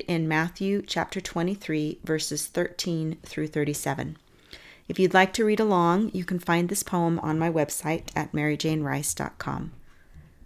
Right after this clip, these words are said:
Let's begin. Weightier matters. Of course,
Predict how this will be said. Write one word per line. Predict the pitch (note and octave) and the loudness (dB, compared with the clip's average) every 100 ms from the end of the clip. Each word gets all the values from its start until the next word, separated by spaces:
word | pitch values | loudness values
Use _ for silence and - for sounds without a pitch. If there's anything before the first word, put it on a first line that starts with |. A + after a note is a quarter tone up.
| - - | -20 -6
Let's | F3+ F#3+ - | 0 0 0
begin. | F#3+ D3+ C3+ D3 - - - - - - - - _ _ - - _ _ _ _ - - - - - - | -2 -2 -4 -6 -12 -20 -18 -16 -16 -18 -20 -20 _ _ -20 -20 _ _ _ _ -20 -20 -20 -20 -20 -10
Weightier | F3+ E3 F3+ F#3+ F#3 F3+ F#3 | -2 4 6 6 6 4 2
matters. | E3 D#3 C#3+ C#3 - - - - _ _ _ _ - - _ _ _ _ _ - | 0 2 2 -2 -4 -6 -8 -12 _ _ _ _ -20 -20 _ _ _ _ _ 0
Of | F3 - | 0 -2
course, | - - A3 F3+ D#3+ - - | -10 0 4 4 2 -2 -4